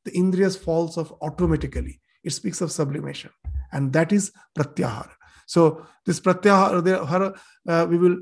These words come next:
describe a little more. We will take a few more examples. It is something very important.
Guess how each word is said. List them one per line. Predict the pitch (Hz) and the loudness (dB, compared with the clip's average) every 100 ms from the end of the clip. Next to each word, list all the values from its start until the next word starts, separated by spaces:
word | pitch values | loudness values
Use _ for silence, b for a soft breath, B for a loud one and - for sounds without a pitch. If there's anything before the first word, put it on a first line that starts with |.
| - | -4
describe | 170 151 - 185 180 185 185 | -4 -4 -2 2 4 4 2
a | 165 | -2
little | 160 160 180 | -2 0 0
more. | 165 180 185 | 0 0 0
We | 185 156 | 0 -2
will | 156 | -2
take | 165 156 | -6 -8
a | - | -10
few | - 185 | -4 -2
more | 185 175 | -2 -4
examples. | 143 131 165 165 147 | -4 0 0 0 -4
It | 147 | -6
is | 147 | -6
something | 156 160 160 | -4 -2 0
very | 151 165 | 0 0
important. | 151 175 170 160 120 | 0 0 -2 -2 -8